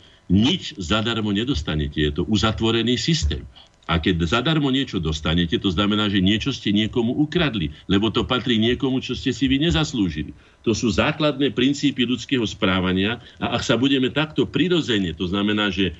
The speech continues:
solidárne voči tým, ktorí si to zaslúžia,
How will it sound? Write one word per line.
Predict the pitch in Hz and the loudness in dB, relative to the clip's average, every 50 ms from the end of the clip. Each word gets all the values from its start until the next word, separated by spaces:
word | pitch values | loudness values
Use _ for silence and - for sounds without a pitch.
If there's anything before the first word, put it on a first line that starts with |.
| - | -16
solidárne | _ - - - 180 208 202 185 147 139 127 117 107 104 107 107 | _ -12 -2 0 2 2 2 0 0 0 0 0 0 0 -2 0
voči | 104 113 107 - - 110 - | 0 -2 -4 -2 -4 -6 -4
tým, | - - 190 196 165 123 | 0 0 2 2 2 -2
ktorí | - - 185 139 110 110 107 | 0 -2 -2 0 0 -4 -4
si | - 117 95 | -4 -4 -2
to | - 113 95 | 0 -2 0
zaslúžia, | 82 107 110 110 - - 151 170 170 123 - 95 90 73 | 0 -2 -2 -2 -4 -2 0 0 0 0 -2 -2 -2 -4